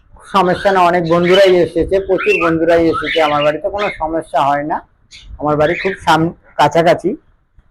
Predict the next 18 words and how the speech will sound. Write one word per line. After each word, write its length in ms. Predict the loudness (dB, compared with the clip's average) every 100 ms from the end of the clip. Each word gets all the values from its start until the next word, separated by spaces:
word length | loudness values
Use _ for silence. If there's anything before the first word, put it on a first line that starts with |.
| -20 -12 0
কিন্তু 300 | 2 4 2 2 -2 -14 -18 -18 -20 -20 -20 _ _
আমি 120 | -2 2
এবার 200 | 2 2 0
নাম্বারটা 320 | 0 0 2
আপনাদের 380 | 0 0 -2 0
বলে 220 | 2 2 2
দিচ্ছি, 280 | -2 -6 -10 -8 -10 -12 -10
আমার 200 | -4 -2 0
নাম্বার 280 | 0 2 2
হচ্ছে 200 | 2 0
নাইন 280 | 0 0 0
জিরো 240 | 0 2 0 -2 -16 _ -20 -20 -4
থ্রি 180 | 2 4 4
এইট 120 | 4 0 -18 _ -4
ফাইভ 220 | 0 2 0 -2
টু 80 | -2 -4 -14 -20 _ -6
সিক্স 220 | -4 -2 2
এইট 160 | 0